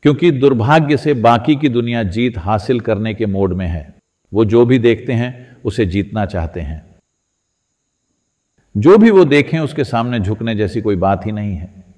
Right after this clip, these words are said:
अगर ऐसा होना है, तो इन मंदिरों को जीवित रखना होगा, सिर्फ इमारतों की तरह नहीं,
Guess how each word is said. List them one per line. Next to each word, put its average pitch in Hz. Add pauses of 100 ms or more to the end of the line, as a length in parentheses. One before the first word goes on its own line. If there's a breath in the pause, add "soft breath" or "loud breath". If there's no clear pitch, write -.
(480)
अगर 98
ऐसा 92
होना 95
है, 98 (1300)
तो 110
इन 117
मंदिरों 120
को 113
जीवित 101
रखना 92
होगा, 78 (680)
सिर्फ 170
इमारतों 127
की 147
तरह 123
नहीं, 123